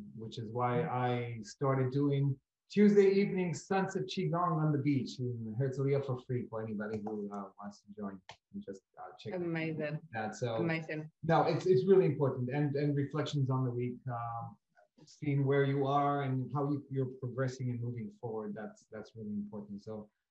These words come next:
Speaker 1: amazing. Thank you. Thanks for, uh, for sharing that. Um, you mentioned that affirmations. Bob who?
Speaker 2: Bob Baker.
Speaker 1: Bob Baker.
Speaker 2: B A K E R,
Speaker 1: Okay, yeah, actually, I
Speaker 2: yeah.
Speaker 1: listen,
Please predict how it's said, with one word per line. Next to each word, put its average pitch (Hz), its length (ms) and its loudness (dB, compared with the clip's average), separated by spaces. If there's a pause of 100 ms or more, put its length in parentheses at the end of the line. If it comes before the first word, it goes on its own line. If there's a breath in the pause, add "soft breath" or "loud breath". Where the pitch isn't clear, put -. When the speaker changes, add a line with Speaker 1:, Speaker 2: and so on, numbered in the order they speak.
(200)
Speaker 1:
amazing. 143 460 0
Thank 135 200 -2
you. 120 360 -2
Thanks 127 180 -4
for, 113 280 -6
uh, 107 240 -6 (140)
for 123 120 -6
sharing 123 380 -4
that. 107 260 -4 (420)
Um, 135 640 0 (1160)
you 170 120 -2
mentioned 190 320 0
that 160 240 2
affirmations. 151 560 0
Bob 135 340 2
who? - 360 -2 (1080)
Speaker 2:
Bob 220 240 6
Baker. 185 460 4 (380)
Speaker 1:
Bob - 360 4
Baker. 160 180 6
Speaker 2:
B - 60 6
A - 40 2
K - 140 0
E - 60 -4 (100)
R, - 60 -2
Speaker 1:
Okay, 175 320 0
yeah, 156 360 2
actually, 147 200 0
I 135 120 4
Speaker 2:
yeah. 139 80 4
Speaker 1:
listen, 135 460 0